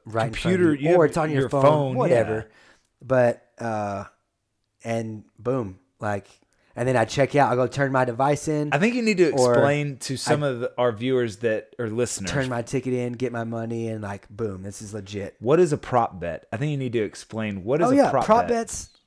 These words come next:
Speaker 1: prop bet, 'cause this, that's really, like, now as an adult, when I don't have a vested interest in who wins the Super Bowl, I don't really care either way. It's all, it's prop bet city. Like, that's right. And the prop bets are, uh,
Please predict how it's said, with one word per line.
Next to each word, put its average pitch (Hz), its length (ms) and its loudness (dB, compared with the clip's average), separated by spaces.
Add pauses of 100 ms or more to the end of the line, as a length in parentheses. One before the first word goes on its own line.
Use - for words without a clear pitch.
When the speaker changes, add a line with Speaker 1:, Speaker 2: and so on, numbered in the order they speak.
Speaker 1:
prop 175 200 0
bet, 170 140 -2
'cause 165 160 2
this, 190 200 2
that's 170 460 0
really, 160 480 4
like, 135 220 0
now 135 380 0
as 113 100 -2
an 113 80 -8
adult, 107 480 -2 (540)
when 117 260 -2
I 113 120 2
don't 120 240 0
have 113 180 -4
a 90 40 -8
vested 95 340 -6
interest 98 500 -8
in 92 240 -10
who 117 280 -8
wins 101 300 -6
the 98 80 -12
Super 95 220 -12
Bowl, 95 160 -8
I 95 100 -2
don't 98 120 -6
really 101 180 -10
care 101 240 -8
either 95 120 -8
way. 117 420 -4 (680)
It's - 240 -8
all, 113 220 2
it's 110 160 -4
prop 123 280 -4
bet 110 200 -2
city. 95 320 -8
Like, 101 160 -8
that's 123 200 -4
right. 123 120 -2
And 117 120 -6
the 110 60 -6
prop 135 320 0
bets 127 280 -2
are, 107 340 -4 (560)
uh, 104 400 -6